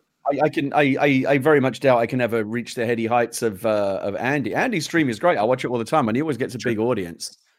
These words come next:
Speaker 2: Yeah,
Speaker 1: Um,
Speaker 2: yeah, yeah.
Speaker 1: he has a good stream over there. Um,
Speaker 2: He does.
Speaker 1: Maximum
Speaker 2: At
Speaker 1: Cortez. I love it.
Speaker 2: twitch dot T V slash kinda funny games. That's where he streams.
Speaker 1: Yeah,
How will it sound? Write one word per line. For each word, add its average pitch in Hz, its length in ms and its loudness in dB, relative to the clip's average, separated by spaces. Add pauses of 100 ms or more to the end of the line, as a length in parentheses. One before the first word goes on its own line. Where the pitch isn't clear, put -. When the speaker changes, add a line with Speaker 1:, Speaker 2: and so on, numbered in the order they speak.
(160)
Speaker 2:
Yeah, 104 180 2
Speaker 1:
Um, 104 220 -2
Speaker 2:
yeah, 101 80 0
yeah. 107 160 -2 (300)
Speaker 1:
he 160 80 0
has 180 100 0
a 139 60 -6
good 139 160 -4
stream 147 240 0
over 98 180 -2
there. 95 260 -6 (260)
Um, 98 200 -8
Speaker 2:
He 117 80 -2
does. 135 220 -2 (140)
Speaker 1:
Maximum 117 440 -4
Speaker 2:
At 110 80 -8
Speaker 1:
Cortez. 113 240 -2
I 104 60 4
love 107 80 2
it. - 20 -6
Speaker 2:
twitch - 0 -
dot - 0 -
T 98 80 -6
V 110 140 -2
slash 101 360 0 (120)
kinda 104 320 0
funny 98 240 -4
games. 95 400 -4
That's 87 180 -12
where 90 80 -2
he 90 80 -2
streams. 95 320 -12 (460)
Speaker 1:
Yeah, 113 240 -2